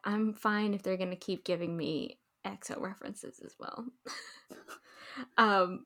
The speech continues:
but our next one is, uh, Wu Shanhui. She also is b-, going by Betty Wu in some places.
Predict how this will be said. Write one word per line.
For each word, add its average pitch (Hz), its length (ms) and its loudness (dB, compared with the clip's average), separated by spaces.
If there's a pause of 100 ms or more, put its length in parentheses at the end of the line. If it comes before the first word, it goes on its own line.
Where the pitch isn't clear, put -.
but 254 100 12
our 220 120 12
next 349 600 2
one 220 520 6
is, 196 400 4
uh, - 280 2
Wu 285 280 8
Shanhui. 226 720 6
She - 160 -2
also 339 300 6
is 302 100 2
b-, 269 200 -8
going 214 220 4
by 208 160 2
Betty 180 380 2
Wu 170 380 0
in 247 140 4
some 269 220 2
places. 294 500 -4